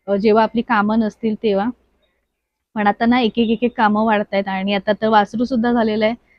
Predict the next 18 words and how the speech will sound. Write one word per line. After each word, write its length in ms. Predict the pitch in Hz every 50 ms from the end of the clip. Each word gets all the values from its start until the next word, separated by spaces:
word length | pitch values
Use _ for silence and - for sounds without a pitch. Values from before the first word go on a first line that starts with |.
| _ _ _ -
त्यामुळे 340 | 240 220 220 220 226 233 240
अजून 240 | 233 214 247 262 240 - _ -
एक्स्ट्रा 360 | 233 - - - - 277 302
काम 300 | 294 277 247 233 226 220
वाढलंय 300 | 214 202 208 208 208 208
माझं 340 | 220 214 196 196 190 220 220 -
तरी, 220 | 208 196 202 233 277 - _ _ _ _ _ _ _
कारण 260 | - 220 220 220 226 233
सुयोग 400 | - 262 247 240 233 240 254 247
जातील 320 | 262 240 240 269 277 269
बाहेर 420 | 240 247 233 226 233 254 262 262
गुरं 280 | 262 233 247 240 240 247 240 -
चरवायला, 480 | 254 233 226 233 233 220 214 214 214
त्यामुळे 460 | 240 233 240 226 220 226 226 226 226
मग 140 | 233 240 240
इथे 240 | 240 220 - - 240
कोणतरी 500 | - 240 226 220 220 - 226 220 233 247
हवंच. 360 | 233 233 226 220 214 233 269